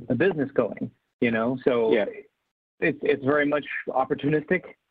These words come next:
Speaker 1: right now. A-, and, um, y-, you know, I, I don't, I don't, I would expect to see it, uh, in any future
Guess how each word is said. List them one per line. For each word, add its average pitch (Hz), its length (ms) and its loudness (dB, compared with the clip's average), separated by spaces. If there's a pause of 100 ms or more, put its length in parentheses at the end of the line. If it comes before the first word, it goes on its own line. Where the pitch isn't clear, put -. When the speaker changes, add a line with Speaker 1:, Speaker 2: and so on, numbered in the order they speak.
(140)
Speaker 1:
right 170 140 0
now. 180 280 -2 (140)
A-, 131 40 2 (240)
and, 117 280 0
um, 113 420 0
y-, - 140 -2 (240)
you 135 100 2
know, 117 200 2
I, 120 240 0
I 117 40 0
don't, 123 320 0
I 120 80 2
don't, 123 320 -2 (840)
I 123 80 2
would 123 160 2
expect 135 300 0
to 135 60 2 (120)
see 170 140 4
it, 139 160 0 (100)
uh, 131 400 0
in 143 120 2
any 147 240 2 (100)
future 139 440 0